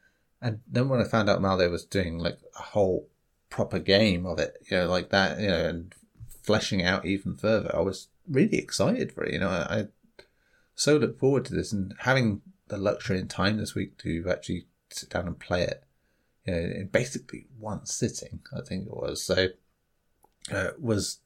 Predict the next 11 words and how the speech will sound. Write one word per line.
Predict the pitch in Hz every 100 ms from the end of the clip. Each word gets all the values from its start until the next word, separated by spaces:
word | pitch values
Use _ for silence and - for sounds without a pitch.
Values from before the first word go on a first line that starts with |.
| _
just | - 101 - _ _ _
beautiful. | 107 107 - - - _ _ _ _ _
You | -
know, | 90
like | 104
that. | 98 -
Again, | - 120 98
still | - 165
very | 117 90
short | - - 101 -
by | - 87 87